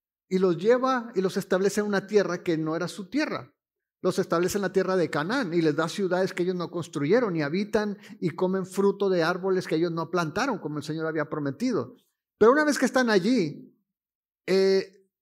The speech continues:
básicamente se olvidan de Dios. Ellos,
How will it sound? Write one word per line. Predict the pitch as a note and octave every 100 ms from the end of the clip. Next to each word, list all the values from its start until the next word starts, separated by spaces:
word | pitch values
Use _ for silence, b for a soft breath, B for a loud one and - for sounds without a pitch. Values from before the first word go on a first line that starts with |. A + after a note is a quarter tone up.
| _ _
básicamente | G3+ A#3 B3+ A3 G#3 G3+ G#3+
se | G3+ -
olvidan | F3+ D#3 F3+ C#4 E3
de | C3+
Dios. | C#3+ D#3 - - _ _ _ _ _ b b _ _ -
Ellos, | G3+ A3+ A3 -